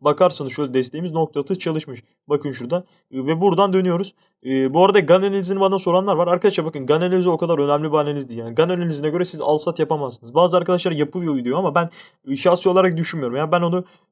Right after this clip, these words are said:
e, ömrüm boyunca hep arkadaşlar trend takiplerinde kullandım. Destekleri, dirençleri görmek için kullandım.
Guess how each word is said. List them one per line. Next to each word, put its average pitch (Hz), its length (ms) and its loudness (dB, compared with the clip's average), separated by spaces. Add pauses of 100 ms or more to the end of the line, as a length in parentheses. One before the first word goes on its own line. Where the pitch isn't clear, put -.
(120)
e, 127 40 -8
ömrüm 196 400 2
boyunca 170 260 2
hep 175 80 0
arkadaşlar 156 380 0
trend 180 280 -4
takiplerinde 170 680 -2
kullandım. 139 460 -4
Destekleri, 151 500 -2
dirençleri 151 320 -4
görmek 151 300 -2
için 135 140 -16
kullandım. 131 420 -8